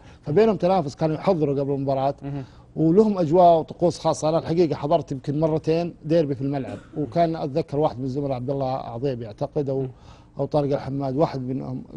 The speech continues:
Speaker 1: قال لي، كنا في الطيارة، كان عندي اجتماع في الجريدة، قال لي، وكان بنفس الليلة كنت برجع قبل المباراة، قال لي:
Speaker 2: مم.
Speaker 1: "أنا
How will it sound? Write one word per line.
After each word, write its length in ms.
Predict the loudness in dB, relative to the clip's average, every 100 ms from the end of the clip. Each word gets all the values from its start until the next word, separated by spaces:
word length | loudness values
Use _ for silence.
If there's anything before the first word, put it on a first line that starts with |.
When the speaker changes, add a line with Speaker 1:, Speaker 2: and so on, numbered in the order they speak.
| 0
Speaker 1:
قال 120 | 2
لي، 240 | 2 0 -2
كنا 220 | -4 -6
في 60 | -6
الطيارة، 400 | 0 2 2 -2
كان 200 | -6 -6
عندي 180 | -4
اجتماع 300 | -6 -8 -8
في 60 | -8
الجريدة، 380 | -4 -2 -2 -2
قال 100 | -2
لي، 120 | -4 -6 -20 -20 -20 -10
وكان 240 | -4 -4 -4
بنفس 360 | -4 -4 -4
الليلة 280 | 0 2 2
كنت 200 | 0 -2
برجع 280 | 0 2 0
قبل 220 | 0 0
المباراة، 340 | 0 -2 -4 -4 0
قال 100 | 2
لي: 60 | 2
Speaker 2:
مم. 60 |
Speaker 1:
"أنا 220 | 0 -4